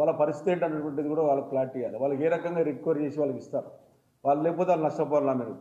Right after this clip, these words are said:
మీరు నిజంగా మీరు అక్కడ ఉన్నటువంటిది చూడకుండా కొన్నారనే దానికి కారణం ఏంటంటే మీరు ఇచ్చినటువంటి పర్మిషనే ఈ రోజున వాళ్ళు లోన్ తీసుకోవడం కానీ వాళ్ళకి వచ్చేటువంటి ఆలోచన ఉంటుంది. ఇప్పటికే కొన్ని బిల్డింగ్లలో లోన్ తీసేసుకొని వాళ్ళ నెల నెలలు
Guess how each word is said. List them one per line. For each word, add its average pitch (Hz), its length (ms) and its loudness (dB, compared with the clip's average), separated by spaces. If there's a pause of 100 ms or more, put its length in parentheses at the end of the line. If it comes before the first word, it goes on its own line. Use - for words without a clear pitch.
(600)
మీరు 165 200 0
నిజంగా 190 300 2 (140)
మీరు 180 200 4
అక్కడ 147 180 -4
ఉన్నటువంటిది 175 540 -2 (420)
చూడకుండా 175 480 0
కొన్నారనే 170 400 0
దానికి 160 240 0 (100)
కారణం 156 320 2
ఏంటంటే 160 260 -2 (100)
మీరు 175 160 -2
ఇచ్చినటువంటి 175 380 -2
పర్మిషనే 185 480 2
ఈ 175 80 2
రోజున 175 240 0 (720)
వాళ్ళు 160 240 2
లోన్ 170 240 2
తీసుకోవడం 160 340 -2 (100)
కానీ 165 240 -2
వాళ్ళకి 147 200 0
వచ్చేటువంటి 156 500 -4
ఆలోచన 147 300 0
ఉంటుంది. - 240 -10 (500)
ఇప్పటికే 180 340 2
కొన్ని 180 200 2
బిల్డింగ్లలో 175 500 2
లోన్ 170 200 0
తీసేసుకొని 165 500 -4
వాళ్ళ 151 160 0
నెల 156 160 0
నెలలు 165 180 0